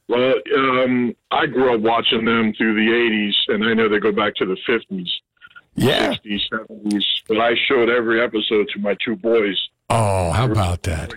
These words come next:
Speaker 1: Gumby.
Speaker 2: How
Speaker 1: We
Speaker 2: about
Speaker 1: watch that before we go to bed.
Speaker 2: They were like the, the claymation, right?
Speaker 1: Yeah.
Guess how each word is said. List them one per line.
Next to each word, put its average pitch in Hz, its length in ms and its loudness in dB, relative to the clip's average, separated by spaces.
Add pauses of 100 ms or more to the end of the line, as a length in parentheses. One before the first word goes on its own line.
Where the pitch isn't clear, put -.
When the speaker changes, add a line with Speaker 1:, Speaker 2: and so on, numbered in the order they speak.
Speaker 1:
Gumby. 117 360 -6 (340)
Speaker 2:
How 139 180 2
Speaker 1:
We 170 80 0
Speaker 2:
about 127 120 0
Speaker 1:
watch 110 220 -2
that 110 180 0
before 110 260 -6
we 104 80 0
go 101 120 2
to 101 60 -2
bed. 104 300 0 (300)
Speaker 2:
They 196 160 0
were 254 140 2
like 196 320 0
the, 165 340 2
the 143 100 -2
claymation, 160 720 -2
right? 90 300 -2 (800)
Speaker 1:
Yeah. 117 320 0